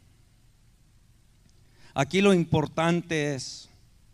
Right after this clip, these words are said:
esa promesa que el Señor dio aún en medio de estas malas circunstancias. Él dijo: "No te preocupéis por lo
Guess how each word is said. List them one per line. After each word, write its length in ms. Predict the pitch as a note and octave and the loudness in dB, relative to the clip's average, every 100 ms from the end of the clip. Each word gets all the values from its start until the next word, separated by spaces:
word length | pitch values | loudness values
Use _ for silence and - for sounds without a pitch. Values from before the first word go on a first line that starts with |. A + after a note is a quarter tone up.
| _ _ _ _ _ _ _ _ _ _ _ _ _ - | _ _ _ _ _ _ _ _ _ _ _ _ _ -2
esa 320 | D3+ F3+ G3+ | 0 0 0
promesa 1040 | F3+ - D3 C3+ C#3+ E3 F3+ - D3 A2+ - - - - - - - - - | -2 4 4 4 -2 0 -2 -4 -8 -8 -16 -20 -20 -20 -20 -20 -20 -18 -2
que 160 | D#3 | 0
el 120 | D#3 | 0
Señor 560 | C3 D3+ C#3+ D3+ E3 D3 | -2 -2 -2 -2 -2 -4
dio 400 | D3+ E3 E3+ - | -2 0 0 -2
aún 440 | B2 C3+ D#3 E3 | -4 -2 0 0
en 100 | C#3+ | -2
medio 720 | B2 B2+ D3 D#3 D3+ D3 B2 - _ _ - | -2 -2 -4 -4 -4 -4 -6 -12 _ _ -10
de 240 | C3 C#3 | -6 -6
estas 320 | C#3+ C#3 A#2+ | -6 -8 -6
malas 400 | C3 C#3+ C#3 C3+ | -4 -4 -6 -8
circunstancias. 1080 | - C3+ C#3 C#3 - A2+ A2 - - - - - - - _ _ _ _ _ _ - - - _ _ _ _ _ _ | -8 -10 -8 -10 -8 -12 -12 -16 -20 -20 -20 -20 -20 -20 _ _ _ _ _ _ -20 -20 -20 _ _ _ _ _ _
Él 240 | D#3+ G#3+ G3 | 4 4 4
dijo: 360 | B3 A#3 A3 | 2 4 2
"No 200 | G3 G#3+ | 4 4
te 200 | A3+ A3 | 2 -4
preocupéis 920 | - - F#3+ F#3 E3+ - G3 G3 - - | -4 -2 -2 -4 -4 0 0 0 -4 -6
por 240 | - D#3+ | -4 2
lo 260 | E3+ D#3+ | 2 2